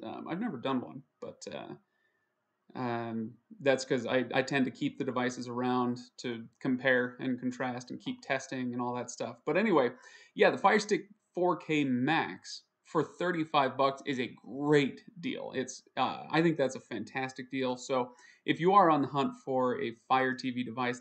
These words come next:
that's the one I would probably steer you toward right now. Um, especially because it kind of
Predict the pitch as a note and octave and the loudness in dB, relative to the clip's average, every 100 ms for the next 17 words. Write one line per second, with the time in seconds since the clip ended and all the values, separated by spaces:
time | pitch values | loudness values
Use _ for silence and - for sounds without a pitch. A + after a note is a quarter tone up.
0 | B2 B2 B2+ - C#3+ C#3 C3+ B2+ - C3+ | -4 -2 -2 -4 -2 0 0 -4 -6 -6
1 | B2+ C3 C3+ B2+ B2 - - D#3 C3+ C3+ | -6 -4 -2 -4 -6 -12 -4 0 2 0
2 | C3 C#3 C3 C3 B2+ C3 C3+ - _ _ | -2 -2 0 -2 -2 -2 -2 -4 _ _
3 | _ _ _ - C#3+ B2 A#2+ A#2 A2+ - | _ _ _ 2 4 6 4 0 -2 -8
4 | _ _ _ _ _ _ _ _ _ - | _ _ _ _ _ _ _ _ _ -2
5 | E3 - E3 E3+ C#3+ C#3 B2+ - D#3+ D3 | 0 6 4 4 0 0 -2 0 0 0